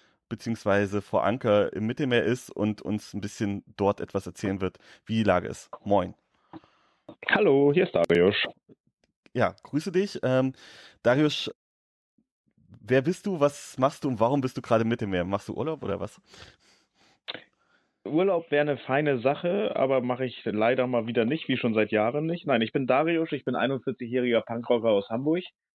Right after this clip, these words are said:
Speaker 2: und ich fahre beruflich Schiffe, Bindschiffe und seit vier, fünf Jahren mache ich halt sehr viel für Geflüchtete. Es fing an mit No Border Kitchen, das ist eine Gruppe, die hier auf Lesbos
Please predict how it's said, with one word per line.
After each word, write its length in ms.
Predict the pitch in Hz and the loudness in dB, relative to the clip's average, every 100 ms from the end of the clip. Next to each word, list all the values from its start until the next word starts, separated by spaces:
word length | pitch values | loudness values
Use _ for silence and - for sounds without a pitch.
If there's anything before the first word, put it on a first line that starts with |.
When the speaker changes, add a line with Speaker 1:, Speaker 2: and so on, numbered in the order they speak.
| _ _ _ | _ _ _
Speaker 2:
und 280 | 117 117 110 | -2 0 0
ich 320 | 113 - - _ - | -4 -6 -18 _ 0
fahre 200 | 107 104 | 2 2
beruflich 520 | 101 107 - 113 101 | 0 -2 -2 -2 -2
Schiffe, 420 | - 156 156 156 151 | -4 -2 0 0 2
Bindschiffe 600 | 143 156 - 156 156 147 | 0 0 -2 0 2 2
und 360 | 131 123 120 117 95 | 0 0 -4 -6 0
seit 340 | 110 107 107 - - _ _ | 2 2 0 -12 -16 _ _
vier, 200 | 131 127 | -2 0
fünf 220 | 120 113 | 0 0
Jahren 640 | 117 110 107 110 110 104 - _ _ _ | 2 2 2 2 -2 -4 -8 _ _ _
mache 320 | - 101 101 104 | -6 -2 0 2
ich 80 | |
halt 180 | 104 104 - | 0 0 0
sehr 160 | 104 98 | 0 0
viel 280 | 113 104 | 0 0
für 180 | - 104 | 0 0
Geflüchtete. 800 | 95 - 127 - 131 123 120 - - - _ - - - | 0 -2 -2 0 0 2 2 -2 -10 -20 _ -20 -20 -8
Es 80 | |
fing 160 | 117 104 | -4 0
an 180 | 104 113 | 0 2
mit 220 | 110 - | 0 -2
No 180 | 104 104 | 0 2
Border 320 | 113 131 131 | 2 2 0
Kitchen, 320 | - 123 135 | -2 -4 -2
das 140 | 113 101 | -2 0
ist 60 | |
eine 200 | 95 95 | -2 -2
Gruppe, 380 | - 113 107 104 - - _ _ | -2 0 0 -2 -8 -20 _ _
die 80 | 107 | 0
hier 160 | 107 113 | 2 0
auf 120 | 101 | 0
Lesbos 560 | 113 117 127 120 107 | 0 0 0 0 -2